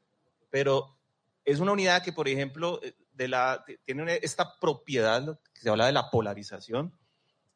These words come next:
que es inseparable, que está entrelazada. Pero, por ejemplo, tiene otra propiedad que se llama su posición o la posición de su centro de masa, que sí está bien localizada, porque vos ves una partícula allí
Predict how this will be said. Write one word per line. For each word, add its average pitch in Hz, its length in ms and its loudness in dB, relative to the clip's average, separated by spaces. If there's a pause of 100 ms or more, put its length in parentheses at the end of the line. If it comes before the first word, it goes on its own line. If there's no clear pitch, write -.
(240)
que 113 160 2
es 113 120 0
inseparable, 120 680 2
que - 100 -20
está - 160 -20
entrelazada. 98 600 -12 (180)
Pero, 139 220 2
por 147 120 4
ejemplo, 147 240 4
tiene 190 180 0
otra 185 220 2
propiedad 170 420 4
que 165 80 -8
se 147 100 -6
llama 131 200 2
su 156 140 -6
posición 127 560 -8
o 151 60 -6
la 151 100 0
posición 120 400 -10
de 143 80 -6
su 147 120 -12
centro 113 300 -6
de 139 60 -4
masa, 131 380 -12 (240)
que 117 100 -20
sí - 120 -20
está 120 180 -4
bien 135 160 0
localizada, 123 640 2
porque 117 220 -2
vos 113 160 4
ves 139 140 -2
una 160 140 2
partícula 127 460 -2
allí 151 400 -6